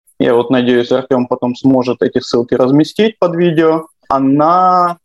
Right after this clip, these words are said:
насколько я помню, на английском, французском и украинском языках. То есть как минимум эти оповещения идут, в частности, и на украинском. А публикуют ли инструкции на украинском? Я надеюсь, что да,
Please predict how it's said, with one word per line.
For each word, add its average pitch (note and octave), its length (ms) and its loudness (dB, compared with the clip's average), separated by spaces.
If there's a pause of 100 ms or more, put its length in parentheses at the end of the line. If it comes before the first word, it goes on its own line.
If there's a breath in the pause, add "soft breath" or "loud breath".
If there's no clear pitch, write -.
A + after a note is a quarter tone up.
(160)
насколько C3 460 -2
я C3 60 2
помню, C#3 480 0
на C3 280 4
английском, C3+ 420 -6
французском C#3 460 -4
и D#3 160 2
украинском C3+ 640 0
языках. B2 640 -2 (400)
То B2 80 0
есть A#2 120 0
как B2+ 160 -4
минимум C3 540 2
эти B2+ 160 -2
оповещения B2 760 0
идут, A#2+ 280 -2
в - 60 -18
частности, C3 440 -2
и A#2+ 60 0
на A#2+ 120 0
украинском. F3 600 -2 (440 loud breath)
А - 120 0
публикуют E3 680 0
ли D3+ 120 2
инструкции F#3+ 600 0
на F3 120 2
украинском? E3 480 0
Я D#3 200 2
надеюсь, D#3 380 0
что - 220 -2
да, E3 640 0